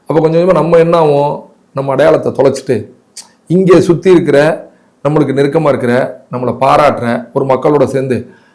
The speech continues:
அவங்களோட சாயல் நமக்குள்ள கொஞ்சம் கொஞ்சமா வந்தே தொலைக்கும். வந்தே தீரும்னு சொல்றோம்னா, வந்தே தொலைக்கும். நீங்க அப்ப வந்து, ஆ, வராத ஆங்கிலத்தை வலுக்கட்டாயமா கத்துக்கிட்டு இங்க பேசுறதும், ஆ,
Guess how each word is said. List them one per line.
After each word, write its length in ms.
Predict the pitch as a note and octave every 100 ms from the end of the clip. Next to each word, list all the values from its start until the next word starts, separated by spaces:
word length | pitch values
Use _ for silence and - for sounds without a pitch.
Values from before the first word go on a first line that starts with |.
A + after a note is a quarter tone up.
| _ _ -
அவங்களோட 520 | - D#3 A3 A3 G3 D3+
சாயல் 360 | E3 F3+ F#3
நமக்குள்ள 380 | D3 C3 B2+ C#3+
கொஞ்சம் 200 | C3 C3
கொஞ்சமா 500 | C3+ C3+ C3+ A2+ G#2 - _ _ _ _
வந்தே 640 | - B2 C3+ C#3+ D3 A#2 -
தொலைக்கும். 500 | C3 C#3+ - B2 - -
வந்தே 260 | A#2+ C#3+
தீரும்னு 400 | D3 D3+ D#3 D#3
சொல்றோம்னா, 340 | C#3+ B2 B2 D#3
வந்தே 200 | B2 C3+
தொலைக்கும். 360 | B2+ A2+ A2
நீங்க 200 | E3 D3
அப்ப 140 | C#3 C3+
வந்து, 380 | C3+ D#3 D#3+ - - _ _ _ _ -
ஆ, 260 | C3 B2+
வராத 420 | B2+ C3 D3 D#3+
ஆங்கிலத்தை 440 | D#3+ D3 C#3 C3+ C#3
வலுக்கட்டாயமா 600 | C3 C3 C3+ C3+ C3+ C#3
கத்துக்கிட்டு 540 | B2 A2+ B2+ B2 B2+ B2 _ _ _ _ _
இங்க 260 | B2 A#2+ C3+
பேசுறதும், 460 | - B2 A#2+ B2 - _ _ _ _ _
ஆ, 380 | A#2+ A#2 A2 G#2+